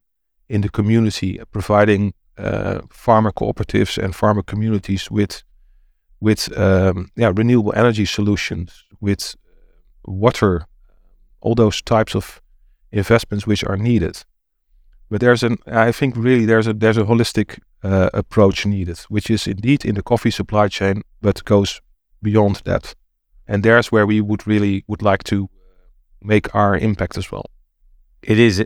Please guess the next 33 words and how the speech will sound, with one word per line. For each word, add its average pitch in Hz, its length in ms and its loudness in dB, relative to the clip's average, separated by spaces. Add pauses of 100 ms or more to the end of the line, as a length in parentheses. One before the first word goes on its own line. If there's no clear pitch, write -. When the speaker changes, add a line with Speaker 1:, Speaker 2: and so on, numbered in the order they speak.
(120)
Speaker 2:
abundantly 104 500 0
clear, 107 260 2
isn't 98 140 0
it, 101 120 -2
that 110 120 4
it 101 80 0
needs 104 300 2
to 107 100 -4
be 101 200 4
a 92 100 4
holistic 92 420 -2
approach 90 560 -2
where 87 380 0 (640)
it 104 220 -2
brings 110 340 2
some 107 160 2
of 92 80 0
the 95 100 2
actors 90 500 -4
who 92 180 0
are, 85 360 0 (1040)
you 98 160 0
know, 90 80 0
not, 98 240 0
not 113 200 2
necessarily 104 560 2
at 98 120 -4
the 92 100 -4
forefront 95 600 0
of 90 400 -6 (560)
ethical 92 340 0
agricultural 92 560 0
investment 85 580 -2